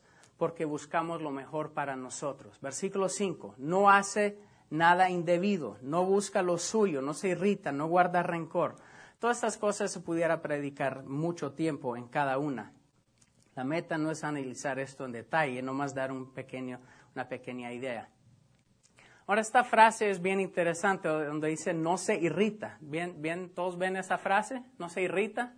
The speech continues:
¿Cuánto nos irritamos? <laughs> ¿Cuántos son mentirosos? <laughs> Bueno, hay una cosa muy interesante, y si quiere escribir esto al margen en su Biblia,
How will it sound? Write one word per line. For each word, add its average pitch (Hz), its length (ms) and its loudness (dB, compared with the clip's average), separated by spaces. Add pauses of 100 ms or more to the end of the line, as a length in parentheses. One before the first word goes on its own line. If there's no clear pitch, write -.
(720)
¿Cuánto 185 280 -2
nos 208 160 0
irritamos? 170 640 2 (2250)
<laughs> - 960 -8 (1160)
¿Cuántos 170 320 -4
son 180 160 -2
mentirosos? 208 840 6
<laughs> - 40 -20 (2250)
Bueno, 208 240 4
hay 220 200 8
una 294 260 4
cosa 240 320 4
muy 214 220 6
interesante, 196 1080 2
y 175 140 -4
si 180 180 -4
quiere 240 480 2
escribir 190 480 0
esto 214 240 0
al 185 140 4
margen 185 340 4
en 185 120 -2
su 185 140 -4
Biblia, 151 460 0